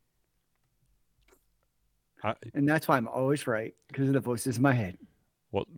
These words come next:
Speaker 1: one of the voices is always right. Doesn't have to be yours.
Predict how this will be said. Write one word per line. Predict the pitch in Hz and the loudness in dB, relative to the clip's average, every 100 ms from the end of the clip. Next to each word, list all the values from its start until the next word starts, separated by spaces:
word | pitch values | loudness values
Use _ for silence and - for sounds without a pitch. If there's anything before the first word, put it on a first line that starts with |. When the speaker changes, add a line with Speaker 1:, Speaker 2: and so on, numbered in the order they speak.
| - | -14
Speaker 1:
one | 104 113 151 | 2 8 10
of | 135 | 10
the | 113 | 6
voices | 90 104 90 92 | 4 2 2 -2
is | 87 87 | -6 -4
always | 85 73 | -4 -4
right. | 80 78 - _ _ _ _ _ _ _ - | -6 -8 -10 _ _ _ _ _ _ _ 4
Doesn't | 113 117 | 8 8
have | 113 | 8
to | |
be | 101 | 6
yours. | 87 101 80 80 - | 4 6 4 2 -4